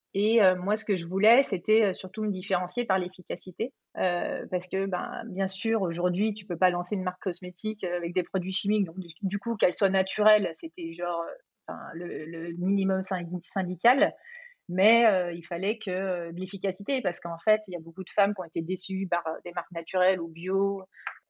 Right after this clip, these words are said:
Parce qu'aujourd'hui, il faut quand même savoir qu'il n'y a pas tant que ça de fournisseurs d'ingrédients, euh,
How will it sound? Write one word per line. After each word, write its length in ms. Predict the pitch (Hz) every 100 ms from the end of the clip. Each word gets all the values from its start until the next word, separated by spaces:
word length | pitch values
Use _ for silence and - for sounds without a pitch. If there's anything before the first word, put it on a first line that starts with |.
| _ _ _ _ _ _
Parce 160 | 170 -
qu'aujourd'hui, 420 | 170 180 180 214
il 60 |
faut 120 | 220 170
quand 120 | 170
même 100 | 175
savoir 400 | 175 175 190 190
qu'il 320 | - 175 170
n'y 80 | 170
a 40 |
pas 140 | 170 165
tant 160 | 180
que 100 | 175
ça 180 | - 214
de 280 | 180 175 170
fournisseurs 580 | - 175 175 - 202 185
d'ingrédients, 640 | 175 175 175 170 185 180
euh, 180 | 180 180